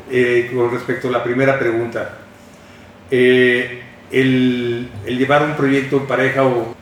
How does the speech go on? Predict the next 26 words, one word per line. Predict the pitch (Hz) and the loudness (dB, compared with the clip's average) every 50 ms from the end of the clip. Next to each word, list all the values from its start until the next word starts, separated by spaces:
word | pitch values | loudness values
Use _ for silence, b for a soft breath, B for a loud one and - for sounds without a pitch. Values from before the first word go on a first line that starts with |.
| - | -6
te | - 127 | -2 0
diría, | 123 123 139 147 151 147 143 143 - - - - - - - - - - 135 - - - - - - - - - - - | 2 4 4 4 4 4 2 0 -2 -6 -10 -14 -16 -20 -20 -20 -18 -16 -16 -16 -16 -18 -20 -20 -20 -20 -20 -18 -12 -12
pues, | 139 127 | -10 -8
como | - 139 131 127 127 | -6 -4 -2 -2 0
todo, | 104 143 143 139 139 135 135 135 135 107 101 | 2 4 4 4 6 4 4 4 4 4 2
tiene | 135 131 131 123 | 2 2 0 -2
sus | - - 117 - | -2 -4 -6 -2
soles | - 131 127 127 123 120 | 0 2 2 2 0 -2
y | 117 | -4
tiene | 113 127 120 120 | -4 -2 -2 -2
sus | 107 107 101 | -2 -4 -4
sombras, | 110 117 120 120 110 104 - | -2 -2 0 0 0 -2 -4
¿no? | - - 123 135 - - B B B B B B - - - | -4 -6 -10 -12 -14 -14 B B B B B B -10 -2 2
Eh, | 120 117 117 117 113 113 113 113 113 113 110 110 110 107 107 107 107 - - - - - - - - - - | 4 6 6 6 6 6 4 4 4 2 0 -2 -2 -4 -6 -8 -12 -14 -18 -20 -20 -20 -20 -20 -18 -12 -6
la | 127 127 127 127 123 | -2 0 2 2 2
fortuna | - - 127 127 - 139 143 147 156 151 156 151 | 2 0 -2 0 0 0 2 2 2 2 4 4
y | 135 131 | 4 4
la | 127 120 | 4 4
desgracia | 117 113 117 120 131 135 135 156 147 | 4 2 2 2 2 2 2 0 0
es | - | 0
que | - 139 | 0 -2
somos | 123 127 131 123 123 120 113 | 0 0 0 0 0 0 -2
los | 113 107 107 | -4 -2 0
dos | 120 117 113 | 0 0 0
muy | 123 120 123 123 123 | 0 -2 0 0 0
apasionados. | 113 101 110 101 101 104 98 104 107 101 90 | 0 0 -2 -4 -6 -6 -8 -8 -8 -8 -8